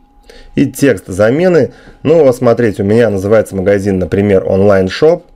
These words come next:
Я прям из адресной строки беру название. То есть это название, то есть это адрес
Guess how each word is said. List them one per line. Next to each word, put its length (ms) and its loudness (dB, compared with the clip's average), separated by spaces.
Я 200 0
прям 200 -2
из 220 -4
адресной 440 -2
строки 380 -4
беру 220 -2
название. 680 0
То 80 -6
есть 100 -4
это 140 -2
название, 760 0
то 80 -10
есть 140 -10
это 280 -2
адрес 440 -4